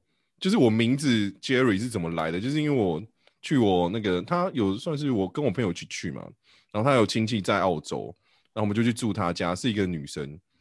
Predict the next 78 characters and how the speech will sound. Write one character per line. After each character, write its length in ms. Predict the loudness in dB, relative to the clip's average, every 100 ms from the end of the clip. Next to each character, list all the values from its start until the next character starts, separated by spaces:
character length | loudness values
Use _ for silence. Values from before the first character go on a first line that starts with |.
| _ _ -6
然 100 | 0
后 60 |
她 60 | 2
跟 180 | 4 4
她 200 | 4 4
那 120 | 4
时 120 | 4
候 120 | 4 4
的 240 | 4 2
男 180 | 0 -4
朋 200 | -4 -4
友， 280 | -4 -4 -8 _ _ _
然 100 | -4
后 100 | 0
他 120 | 2
们 100 | 2
就 160 | 2 2
一-， 100 | 0
一-， 220 | -4 -6 -4 -6
一 20 |
起 160 | -6
get 200 | -2 -2
high 220 | 0 0 0
了 80 | -2
嘛。 180 | -8 -14 _ _ _
他 80 | 0
们 100 | 0
嗨 220 | 4 4
了 120 | 6 4
之 180 | 4
后， 220 | 2 2 0
他 160 | -2
们 140 | -4 -2
就 140 | -4
自 180 | -4 -6
己， 340 | -6 -8 -10 _
就 120 | -10 -6
是 100 | -6
其 200 | -6 -4
实 160 | -4
房 260 | -4 -4 -4
间 200 | -4 -2
的 200 | -2 -4
声 220 | -4 -6
音 60 | -4
就 80 |
很 160 | -6 -8 -8
大。 240 | -8 -8 -14 _ _ _ _ _ _ _ _ -12
对， 120 | -10
然 100 | -4
后， 80 | -2
然 100 | 0
后 40 | 2
这 160 | 4
个， 80 | 2
这 140 | 2 2
个 140 | 2
Jerry 340 | 4 4 6 4
的 100 | 2
名 180 | 0
字 120 | -4 -4
是 60 |
他 140 | -2 -2
给 180 | -2
我 120 | -4 -4
的 100 | -6
啦， 200 | -8 -6
就 120 | -4
这 100 | -4
是 120 | -4
一 40 | -4
个 120 | -4
小 180 | -4 -6
故 220 | -6 -8
事 180 | -6 -6
这 200 | -2 -2
样 120 | -2
子。 160 | -2